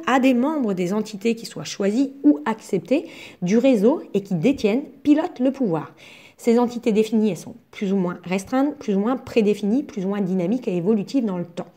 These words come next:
Le périmètre du réseau, c'est le périmètre d'acteurs qui est égal au périmètre des informations accessibles, donc de, euh, péri-, en fonction des process couverts.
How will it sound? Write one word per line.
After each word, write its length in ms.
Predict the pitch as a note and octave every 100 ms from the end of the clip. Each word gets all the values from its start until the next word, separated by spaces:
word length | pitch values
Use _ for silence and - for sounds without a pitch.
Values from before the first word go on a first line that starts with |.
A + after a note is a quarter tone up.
| _ - - - -
Le 120 | G3+
périmètre 520 | G#3 F4+ E4 E4 E4 C4
du 120 | A#3+
réseau, 440 | A#3+ G#3+ F3 - - _
c'est 200 | - E3
le 80 |
périmètre 580 | D#3+ - C#4 B3 A#3+ G#3
d'acteurs 480 | F3 E3 G3 A#3 D4
qui 100 | -
est 100 | E3
égal 200 | G3 A#3+
au 40 |
périmètre 520 | E3+ B3+ A3 A#3 - F#3+
des 200 | E3 F3+
informations 680 | G#3+ - F#3+ E3+ D#3+ C4+ C#4+ - - _ -
accessibles, 760 | B3 - A3 - - A3 C4+ - - _
donc 360 | F3 F3+ C4+ D4 - _ _ _ _ F3+
de, 380 | E3 G#3+ C4+ - - _ _ -
euh, 80 | D#3+
péri-, 360 | A#3+ A3+ A3+ - C#4 A#3+
en 120 | F#3
fonction 380 | A3+ G3+ D4+ B3+
des 140 | C4
process 460 | - B3 A#3+ C4+ C4+
couverts. 380 | G#3+ D3+ D3